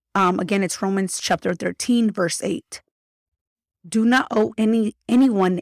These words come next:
anything except to love one another. And it's just, like, a simple sentence, a couple of words. And when I tell you that, whenever I'm feeling, like, discouraged or,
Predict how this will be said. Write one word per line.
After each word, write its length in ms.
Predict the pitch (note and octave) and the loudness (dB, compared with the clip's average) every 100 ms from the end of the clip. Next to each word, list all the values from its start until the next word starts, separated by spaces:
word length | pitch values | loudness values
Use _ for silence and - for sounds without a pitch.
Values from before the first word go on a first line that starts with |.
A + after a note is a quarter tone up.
| - | -2
anything 720 | A3+ A#3 - G3 F#3 F3+ - | 0 0 -2 -4 -4 -6 -6
except 540 | - - - G#3 - | -6 -4 -2 -2 -4
to 100 | - | -6
love 440 | F3+ E3+ E3 D#3+ - - _ | -2 -2 -2 -6 -14 -20 _
one 180 | - F3 | -2 0
another. 500 | F3 - - - - _ _ _ _ _ _ _ _ _ - | 0 -4 -6 -8 -12 _ _ _ _ _ _ _ _ _ -4
And 560 | G#3 G3 F#3+ F3+ G3+ _ | 0 2 0 -2 -6 _
it's 280 | - G#3+ - | -4 -2 0
just, 180 | - C4+ | 0 0
like, 140 | C4+ | 0
a 80 | A#3 | -2
simple 320 | - G#3+ - | -2 -2 -2
sentence, 640 | G3+ F#3+ F#3 A3 A3+ - - | -6 -4 -2 0 -2 -4 -8
a 40 | |
couple 260 | - A3+ G#3 | -10 -4 -2
of 80 | F#3 | 0
words. 400 | F#3 G3 G3 - - | 0 0 -4 -8 -4
And 300 | G3+ F#3+ D#4 | -4 -2 -4
when 100 | A#3 | -2
I 60 | |
tell 260 | A3+ - A3 | -2 0 0
you 140 | G3+ | 0
that, 260 | F#3+ F3+ - _ _ _ _ _ | -2 -4 -6 _ _ _ _ _
whenever 340 | G#3+ A#3 D4+ D#4 | 2 2 4 2
I'm 100 | A#3+ | 0
feeling, 300 | - G#3+ G#3 | 0 0 0
like, 160 | F#3 | -2
discouraged 840 | - - - G3 F#3 F#3 E3+ - - - - | -4 -6 -2 0 2 2 -2 -6 -8 -10 -6
or, 600 | G3+ F#3+ F#3 F3+ F3 E3+ | -2 0 4 4 4 0